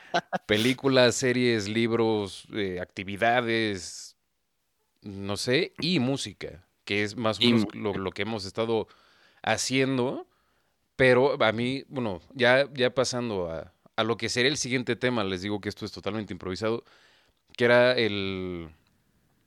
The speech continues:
Speaker 2: el feeling de la segunda temporada, que es
Speaker 1: Ujú.
Speaker 2: ya conocer a otras cosas. O sea, tu-, la
Speaker 1: Ujú.
Speaker 2: semana pasada tuvimos un episodio buenísimo de vino.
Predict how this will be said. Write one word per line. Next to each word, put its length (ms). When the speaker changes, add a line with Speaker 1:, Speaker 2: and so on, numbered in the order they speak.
Speaker 2:
el 180
feeling 460
de 80
la 120
segunda 240
temporada, 640
que 220
es 100
Speaker 1:
Ujú. 200
Speaker 2:
ya 320
conocer 420
a 320
otras 380
cosas. 540
O 100
sea, 120
tu-, 140
la 240
Speaker 1:
Ujú. 280
Speaker 2:
semana 40
pasada 320
tuvimos 380
un 500
episodio 440
buenísimo 600
de 100
vino. 420